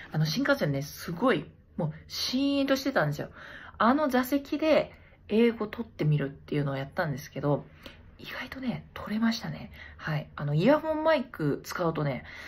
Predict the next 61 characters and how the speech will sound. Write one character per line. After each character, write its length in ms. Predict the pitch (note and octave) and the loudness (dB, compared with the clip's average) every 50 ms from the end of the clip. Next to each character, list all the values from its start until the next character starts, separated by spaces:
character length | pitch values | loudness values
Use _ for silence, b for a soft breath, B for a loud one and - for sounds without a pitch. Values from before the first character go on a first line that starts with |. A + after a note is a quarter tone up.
| B B B B - | B B B B -8
か 220 | - - - - F4+ | -6 -6 -6 -6 -6
な 180 | F#4 F#4 E4+ | -4 -2 0
り 280 | A#3+ G#3+ G#3+ G#3 F#3 F#3 | 2 2 2 2 2 0
ち 140 | - - - - | -6 -12 -16 -16
っ 100 | - - | -14 -6
ち 100 | - E4 | -2 0
ゃ 60 | D#4+ | 2
い 100 | C#4+ - | 2 0
声 300 | - - - G#3+ G3 F3 | -2 -4 -2 0 2 2
で 120 | E3 D#3+ D3+ | 2 2 2
も 300 | D3+ E3 F3+ E3+ C#3+ - - | 4 4 4 2 0 -2 -4
拾 220 | - - - B3 | -10 -8 -8 -8
っ 20 | C4 | -8
て 160 | - - C4+ | -6 -6 -6
く 100 | C4 - | -6 -4
れ 100 | B3 A#3+ | -4 -4
る 120 | A#3+ A#3+ | -2 -2
ん 80 | A3+ G3+ | -2 -2
だ 100 | E3+ C3 | -2 -2
な 120 | C3 C#3 | -4 -4
っ 40 | C#3+ | -6
て 140 | - - A#2+ | -4 -4 -4
い 20 | |
う 40 | - | -2
こ 100 | - C#3 | -2 -4
と 60 | C3 | -4
が 80 | B2+ - | -4 -6
こ 120 | - - | -8 -10
れ 80 | - - | -10 -10
分 160 | - - C3 | -10 -10 -8
か 140 | - - C#3+ | -6 -4 -6
り 80 | C3+ B2+ | -4 -6
ま 100 | B2+ B2+ | -8 -8
し 80 | - | -8
た。 160 | - - - B B B B B B B | -8 -10 -10 B B B B B B B
で、 220 | - B3 A#3+ A3+ A#3 | 2 4 4 4 0
昨 140 | - - D#4 | -4 -4 -2
日 100 | F4+ G4 | 0 2
は 280 | G4 F4 B3+ F#3 E3 E3 | 4 6 6 6 4 2
昨 40 | - | 0
日 300 | D#3+ D#3 D3 C#3 - - - | -2 -2 -2 -2 -4 0 4
で、 320 | F3+ G3 F#3 D3+ - - - | 6 8 8 8 6 2 -4
え 180 | C#3+ C3 B2 - | -6 -6 0 4
ー、 20 | |
街 240 | - C4+ F#4 G#4 F#4 | 6 6 6 6 4
頭 200 | - F#4+ F#4 F#4 | 2 2 2 2
演 200 | F4+ F4 E4+ C4+ | 2 0 0 0
説、 520 | G#3+ F3+ D#3+ - - D#3 C#3 G#2+ - - - | 0 0 -2 -2 0 0 2 2 0 0 -2
あ 140 | - D#3 D3+ | -2 -2 0
の、 340 | D3 D3 C#3+ D3 D3 C#3 C#3+ | 0 0 0 -2 -2 -4 -4
ま 100 | - D#3 | -4 -4
あ、 0 | |
選 220 | D#3 - A3 A3+ G3+ | 0 4 4 4 4
挙 140 | G3+ F#3+ B2 | 2 0 -2
ね、 120 | C3+ C#3+ | 0 2
来 180 | D#3 D#3 D#3+ E3 | 2 2 2 2
週 160 | E3 F3+ F3 | 2 2 2
で 80 | F3 | 2
す 100 | F3 - | 0 -2
よ 60 | - - | -2 -2
ね。 160 | C3+ B2+ | -2 -2